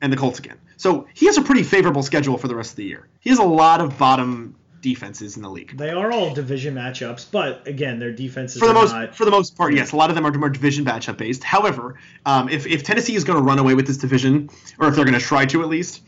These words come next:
Speaker 1: I think he's gonna have to play at the top of his game, and, uh, he is out there in, uh, a decent amount of, uh, he's a fif-, in E S P N leagues currently, he is fifteen point five percent owned.
Speaker 2: Seriously?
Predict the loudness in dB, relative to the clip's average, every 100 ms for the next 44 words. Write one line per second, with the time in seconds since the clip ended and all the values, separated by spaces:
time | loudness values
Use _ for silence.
0 | _ -6 -2 0 0 -2 0 0 0 -2
1 | -4 -4 -4 -6 -6 -14 -12 -12 -10 -6
2 | -4 -6 -8 0 0 2 4 4 4 2
3 | 4 2 2 -2 -6 -8 -14 -20 -18 -16
4 | -10 -4 2 4 4 2 0 -2 0 2
5 | 2 0 -2 -8 -10 -4 -2 -2 2 0
6 | 0 -2 0 2 0 -4 -4 -2 0 -2
7 | -6 -10 -6 -2 -2 2 0 0 -2 -2
8 | 0 0 2 2 2 -2 -4 -4 -6 -8
9 | -16 _ -18 -12 -10 -8 -8